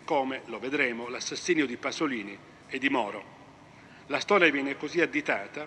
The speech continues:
come un ingrediente essenziale di una nuova coscienza civile, di una rigenerazione umana, senza la quale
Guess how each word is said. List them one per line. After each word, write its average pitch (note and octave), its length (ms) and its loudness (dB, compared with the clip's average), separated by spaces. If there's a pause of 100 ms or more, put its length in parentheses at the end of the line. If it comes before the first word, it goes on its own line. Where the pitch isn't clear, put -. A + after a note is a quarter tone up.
(320)
come D#3 200 0
un C#3 140 0
ingrediente D3+ 560 0
essenziale D#3+ 600 0
di C3 80 -4
una A#2+ 140 -4
nuova C3+ 340 2
coscienza C#3 560 -2
civile, A2+ 480 -2 (380)
di D3 80 0
una D3+ 140 4
rigenerazione C3+ 680 0
umana, B2 560 2 (320)
senza D3 360 -2
la D3+ 80 0
quale G2 340 -6